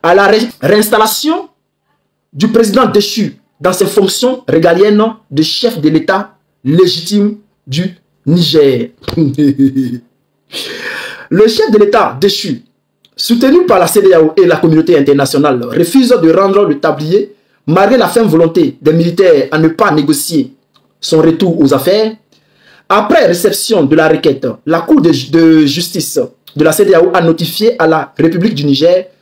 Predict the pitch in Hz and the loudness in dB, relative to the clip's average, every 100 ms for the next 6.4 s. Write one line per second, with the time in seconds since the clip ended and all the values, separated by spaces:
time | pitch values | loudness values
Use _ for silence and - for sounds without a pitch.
0 | _ _ _ - 160 170 196 - 294 - | _ _ _ -2 0 2 0 2 0 -2
1 | _ - 175 170 185 202 - 147 170 208 | _ 0 0 2 0 -2 -4 0 2 0
2 | 233 233 - _ _ _ _ - 226 233 | -2 -4 -6 _ _ _ _ -2 -2 0
3 | 196 226 214 208 202 - - _ _ _ | -2 2 4 4 4 0 -8 _ _ _
4 | _ - 170 196 196 175 226 226 240 185 | _ -8 -6 2 2 4 4 4 2 -2
5 | 180 165 170 170 170 170 175 143 139 135 | 0 0 0 2 2 2 0 0 0 0
6 | 135 135 123 - | -2 -4 -6 -8